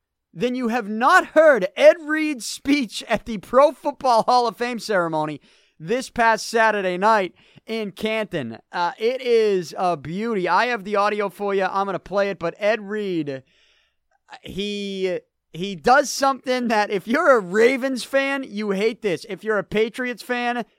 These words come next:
this is must listen to stuff. I'll play that audio from Ed Reed from his speech as he's being enshrined into the Hall of Fame this past Saturday night. And I'll close out the show with a few thoughts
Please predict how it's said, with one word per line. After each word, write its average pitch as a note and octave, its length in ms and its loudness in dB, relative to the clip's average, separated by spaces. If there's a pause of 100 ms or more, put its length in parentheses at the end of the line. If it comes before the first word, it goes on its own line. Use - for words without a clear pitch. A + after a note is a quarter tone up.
this F3+ 260 -4
is D3+ 140 -8
must F#3+ 480 -2 (160)
listen F3+ 400 -4
to E3 220 -6
stuff. E3 380 -4
I'll D#3 100 -2
play F3 240 -6
that E3 140 -2
audio D3+ 360 -2
from C#3+ 240 -10
Ed D3+ 180 -6
Reed C#3 360 -6 (180)
from F3+ 180 -4
his F#3+ 200 -4
speech - 580 -6 (400)
as E3+ 300 -4
he's F#3+ 180 -8
being F3 360 -4
enshrined D#3+ 600 0
into D3 160 -8
the C#3+ 60 -4
Hall D#3+ 180 0
of C#3 80 -8
Fame D#3 260 -6
this C3+ 120 -10
past C#3+ 320 -6
Saturday C3 400 -6
night. G#3+ 280 0
And G#3 100 -2
I'll G3+ 80 0
close C4+ 420 0
out C#4+ 180 2
the B3+ 60 -12
show B3+ 280 0
with A3+ 100 0
a - 40 -8
few B3+ 200 -10
thoughts G3+ 480 0